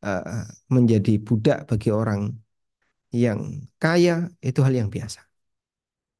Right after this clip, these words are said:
Ini prinsip kapitalis. Dan kalau kita lihat Islam,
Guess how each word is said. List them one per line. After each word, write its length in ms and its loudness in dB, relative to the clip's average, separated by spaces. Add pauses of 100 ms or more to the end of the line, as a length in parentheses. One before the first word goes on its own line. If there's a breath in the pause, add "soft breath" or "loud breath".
(160)
Ini 180 6
prinsip 460 2 (480)
kapitalis. 640 -2 (1500 soft breath)
Dan 440 0
kalau 160 0
kita 200 -2
lihat 280 2
Islam, 520 -4